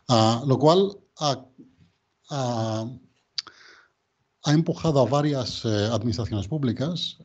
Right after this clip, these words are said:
eh, a pensar bien en el tema y el año pasado ha salido, han salido varios reports sobre esto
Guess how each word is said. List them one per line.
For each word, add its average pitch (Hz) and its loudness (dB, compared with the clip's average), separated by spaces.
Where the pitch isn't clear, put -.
eh, 98 0
a 113 -2
pensar 117 0
bien 110 2
en 101 0
el 95 0
tema 156 2
y 104 0
el 117 4
año 135 4
pasado 127 2
ha 113 2
salido, 117 0
han 127 -2
salido 113 4
varios 98 2
reports 98 -4
sobre 104 -2
esto 135 -4